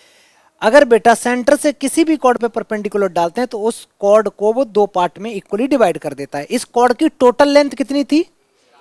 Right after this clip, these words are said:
एट। एट को ये बेटा चार बना देगा, इसको भी फ़ोर बना देगा। Logic इतना समझ में आया? अब फिर से वही कहानी,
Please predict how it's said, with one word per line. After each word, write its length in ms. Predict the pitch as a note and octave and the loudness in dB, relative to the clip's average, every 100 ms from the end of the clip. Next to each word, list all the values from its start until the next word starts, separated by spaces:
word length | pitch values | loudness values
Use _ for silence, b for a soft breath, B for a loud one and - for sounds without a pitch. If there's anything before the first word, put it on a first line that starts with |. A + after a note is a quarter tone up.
| - | 6
एट। 400 | A3+ G#3+ - D3 b b _ | 8 8 2 -12 b b _
एट 260 | A#3 C#4+ B3 | 4 4 2
को 200 | - D4+ | 0 0
ये 260 | A#3 C4 | 2 2
बेटा 260 | C4 C4 C4+ | 2 2 2
चार 340 | - A#3 G#3+ | 0 2 2
बना 260 | A3+ A#3+ A#3 | 2 -2 -2
देगा, 240 | A3+ A#3+ | 0 2
इसको 320 | A#3+ G3+ - G#3 | 2 0 -6 -6
भी 140 | A#3+ | -6
फ़ोर 280 | - F3+ D#3+ | -10 -10 -8
बना 240 | D3 C#3 | -10 -12
देगा। 240 | C3 C#3 D3+ | -10 -8 -2
Logic 300 | F3+ G3+ G#3+ | -2 -2 -6
इतना 200 | A3 A#3 | -4 -4
समझ 200 | A#3 A#3+ | -4 -6
में 120 | A#3+ | -4
आया? 180 | A3+ C4 - _ b b b - | -4 -6 -12 _ b b b -2
अब 180 | B3 - | -2 0
फिर 120 | G#3+ | -2
से 120 | - | 0
वही 180 | G3+ G#3 | 0 0
कहानी, 340 | G#3 G#3 A3+ | 0 -2 -4